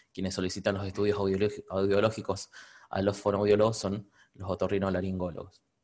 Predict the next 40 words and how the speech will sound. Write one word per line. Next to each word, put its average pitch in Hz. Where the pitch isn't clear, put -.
Como 92
pueden 101
ver, 110
se 107
pueden 92
compartir 95
por 98
WhatsApp, 131
se -
pueden 92
compartir 87
por 92
mail, 113
en 98
formato 95
P 101
D 104
F, 135
tiene 196
todas 104
esas 101
facilidades 101
que 113
hoy 127
en 131
día 127
se, 107
eh, 92
se -
puede 143
hacer 113
también 104
con 107
un 107
audiómetro 113
clásico, 123
pero 110
bueno, 98
hay 95
que 101